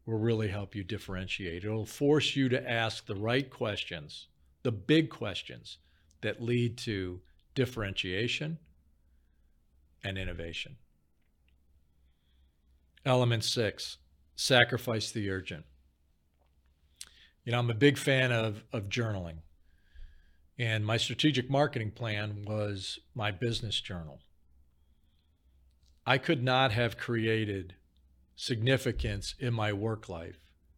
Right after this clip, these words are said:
if I let the urgent rule my choices every day. You're always gonna have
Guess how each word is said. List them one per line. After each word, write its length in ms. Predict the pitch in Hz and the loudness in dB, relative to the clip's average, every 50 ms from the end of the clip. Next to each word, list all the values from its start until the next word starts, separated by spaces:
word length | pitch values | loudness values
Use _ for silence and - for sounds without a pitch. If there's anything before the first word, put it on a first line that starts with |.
| _ _ _ _ _ _ _ _ _ - | _ _ _ _ _ _ _ _ _ -4
if 200 | 127 110 - 123 | -4 -2 0 2
I 140 | 110 113 | 2 2
let 420 | 113 110 110 117 117 113 113 - - - - - - - 113 | 2 2 2 2 2 0 0 -4 -10 -20 -20 -20 -20 -12 -6
the 220 | 101 117 117 123 - | -2 -2 -2 -2 0
urgent 520 | 135 127 127 127 120 - - 110 98 101 - - - _ _ - | 0 2 2 2 2 0 -2 -4 -4 -6 -8 -12 -20 _ _ -6
rule 640 | 120 117 127 131 131 123 117 104 98 98 95 - _ _ _ _ _ _ _ _ _ _ _ _ _ _ _ _ _ - | -2 2 6 6 6 6 6 2 0 -4 -8 -12 _ _ _ _ _ _ _ _ _ _ _ _ _ _ _ _ _ -8
my 200 | - 113 107 104 | -4 -2 -2 0
choices 520 | 101 - - 117 107 104 - - 95 87 | 0 0 0 0 0 0 -2 -4 -6 -8
every 260 | 98 87 82 85 80 85 | -8 -10 -10 -10 -12 -12
day. 180 | 87 82 82 - _ _ _ _ _ _ _ _ _ _ _ _ _ - _ _ _ _ _ _ _ _ _ _ _ - | -12 -14 -14 -16 _ _ _ _ _ _ _ _ _ _ _ _ _ -20 _ _ _ _ _ _ _ _ _ _ _ -4
You're 200 | 120 135 - - | -2 -2 -2 0
always 420 | 143 135 127 131 131 131 127 123 127 | 2 4 6 6 6 6 4 4 2
gonna 260 | - 131 120 117 110 | 0 0 0 0 0
have 420 | 101 107 107 107 104 104 101 98 | 0 0 0 0 0 -2 -4 -6